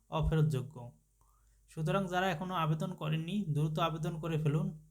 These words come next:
এই ওয়েবসাইটের মাধ্যমে আবেদন করতে পারবেন এবং আবেদন করে আবেদনের ফিটি পরিশোধ করলেই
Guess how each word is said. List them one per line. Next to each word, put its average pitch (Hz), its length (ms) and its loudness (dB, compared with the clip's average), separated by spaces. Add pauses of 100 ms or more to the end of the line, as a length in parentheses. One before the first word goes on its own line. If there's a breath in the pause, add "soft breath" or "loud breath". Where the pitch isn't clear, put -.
(120)
এই 185 220 -4
ওয়েবসাইটের 170 520 -4
মাধ্যমে 160 400 0 (280)
আবেদন 135 380 -2
করতে 120 240 -10
পারবেন 123 420 -10 (840)
এবং 156 200 0
আবেদন 175 420 2
করে 175 180 0 (320)
আবেদনের 160 440 0
ফিটি 165 260 -2
পরিশোধ 160 440 -2
করলেই 185 400 -4